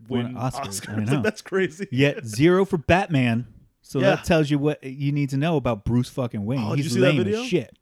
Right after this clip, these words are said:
Speaker 2: What?
Speaker 1: The
Speaker 2: Which one?
Speaker 1: reveal of the suit?
Speaker 2: Oh, I did. Yeah,
Speaker 1: That's
Speaker 2: man.
Speaker 1: Okay, everyone talk about the, the costume, the score. The score
Speaker 2: Yeah.
Speaker 1: did it for me.
Speaker 2: You
Speaker 1: I'm
Speaker 2: know
Speaker 1: like,
Speaker 2: what did
Speaker 1: "That's
Speaker 2: it for
Speaker 1: a
Speaker 2: me?
Speaker 1: badass score."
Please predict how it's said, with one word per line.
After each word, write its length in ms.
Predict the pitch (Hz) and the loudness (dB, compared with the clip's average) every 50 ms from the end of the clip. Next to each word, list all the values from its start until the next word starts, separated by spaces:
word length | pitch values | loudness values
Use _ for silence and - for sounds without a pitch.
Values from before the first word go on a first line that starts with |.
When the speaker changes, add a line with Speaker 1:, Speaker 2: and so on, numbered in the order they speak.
| _ _ _ | _ _ _
Speaker 2:
What? 220 | 123 107 90 - _ _ | -10 -10 -10 -12 _ _
Speaker 1:
The 120 | - 131 131 | -8 -6 -6
Speaker 2:
Which 80 | 131 | -6
one? 100 | 135 135 135 | -6 -8 -6
Speaker 1:
reveal 180 | 135 139 147 143 | -4 -4 -4 -4
of 60 | 127 | -4
the 60 | 123 | -6
suit? 280 | - - 143 160 196 - _ _ _ _ _ _ - | -10 -10 -10 -12 -12 -14 _ _ _ _ _ _ -4
Speaker 2:
Oh, 160 | 127 131 117 | -4 -2 -2
I 60 | 107 | -4
did. 440 | 101 - 107 123 147 147 113 98 98 | -4 -4 -2 0 0 0 0 -2 -4
Yeah, 200 | 104 107 110 139 | -4 -4 -2 -2
Speaker 1:
That's 140 | 147 117 101 | -2 -4 -4
Speaker 2:
man. 260 | 101 101 101 101 101 | -6 -6 -6 -4 -4
Speaker 1:
Okay, 300 | - - 196 170 131 - _ _ | -4 -2 -2 -4 -4 -6 _ _
everyone 220 | - 190 240 285 - | -8 -8 -6 -6 -6
talk 120 | 269 247 | -6 -6
about 120 | 247 214 165 | -6 -6 -8
the, 140 | 180 147 127 127 127 - | -8 -10 -12 -14 -18 -16
the 160 | 123 131 117 | -14 -14 -14
costume, 640 | - - - 139 160 160 - - 226 226 226 202 175 _ _ _ _ | -14 -12 -10 -10 -10 -10 -10 -10 -10 -10 -10 -10 -14 _ _ _ _
the 80 | - 107 | -14 -12
score. 640 | - - - - - 117 120 113 101 90 87 - _ _ _ _ _ - | -10 -10 -10 -10 -10 -10 -10 -10 -12 -14 -18 -20 _ _ _ _ _ -18
The 80 | 127 | -14
score 580 | 117 - - - - - 151 156 160 160 165 160 | -12 -12 -12 -10 -8 -6 -4 -2 0 0 0 0
Speaker 2:
Yeah. 240 | 110 110 107 104 104 | 0 0 0 -2 -2
Speaker 1:
did 180 | 151 143 143 | -4 -6 -6
it 80 | 139 131 - | -6 -10 -10
for 120 | 123 113 | -14 -18
me. 140 | 107 98 98 | -18 -10 -2
Speaker 2:
You 100 | 123 120 | 2 2
Speaker 1:
I'm 40 | 131 | 4
Speaker 2:
know 80 | 151 165 | 4 4
Speaker 1:
like, 60 | 175 | 4
Speaker 2:
what 120 | 180 - | 4 4
did 140 | 165 180 180 | 4 2 2
Speaker 1:
"That's 80 | 180 156 | 2 0
Speaker 2:
it 40 | - | -2
for 80 | 160 | -2
Speaker 1:
a 80 | 147 143 | 0 0
Speaker 2:
me? 160 | 143 170 220 | 0 0 -2
Speaker 1:
badass 20 | 233 | -4
score." 380 | - 131 110 104 98 92 92 | -6 -10 -14 -14 -14 -16 -18